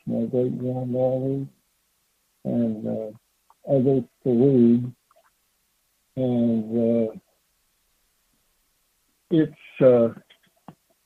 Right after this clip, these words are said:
starts out with, uh, my, uh, first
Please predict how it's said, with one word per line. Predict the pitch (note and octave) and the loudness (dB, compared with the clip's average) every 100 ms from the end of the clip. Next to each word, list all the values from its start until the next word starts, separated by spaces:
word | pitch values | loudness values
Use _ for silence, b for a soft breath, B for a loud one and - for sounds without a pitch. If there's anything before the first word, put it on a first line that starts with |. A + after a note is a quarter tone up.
| _ _ _ _ _ _ _ _ _ | _ _ _ _ _ _ _ _ _
starts | D#3+ D#3 C3 - C#3+ | 0 2 2 0 0
out | C#3+ C3 - | 0 -2 -8
with, | A#2+ B2+ A#2+ - | -4 -2 -2 -2
uh, | B2 A#2 A2 - _ _ _ _ - _ _ - _ _ - | 0 2 2 -2 _ _ _ _ -20 _ _ -20 _ _ -10
my, | B2+ B2+ B2 A#2 A#2+ A#2+ A#2 | -6 -4 0 2 2 2 0
uh, | - - _ _ _ _ _ _ _ _ _ _ _ _ _ _ _ _ _ _ _ _ _ _ - | -4 -20 _ _ _ _ _ _ _ _ _ _ _ _ _ _ _ _ _ _ _ _ _ _ 0
first | C#3+ | 2